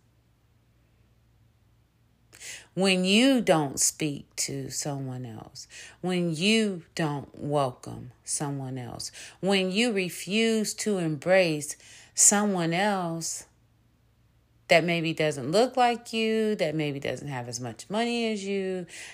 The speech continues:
that maybe isn't as important as you think they are.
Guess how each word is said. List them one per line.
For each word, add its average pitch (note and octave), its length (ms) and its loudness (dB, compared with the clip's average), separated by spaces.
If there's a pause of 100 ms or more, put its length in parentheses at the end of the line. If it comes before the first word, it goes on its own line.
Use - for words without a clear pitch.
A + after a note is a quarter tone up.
(200)
that D#3+ 480 0 (800)
maybe F3 600 0
isn't E3+ 360 -2 (100)
as D#3 220 0
important G3+ 920 0 (320)
as G#3 320 6
you A3 140 0
think G#3+ 400 -2
they D4+ 180 2
are. D4 440 -2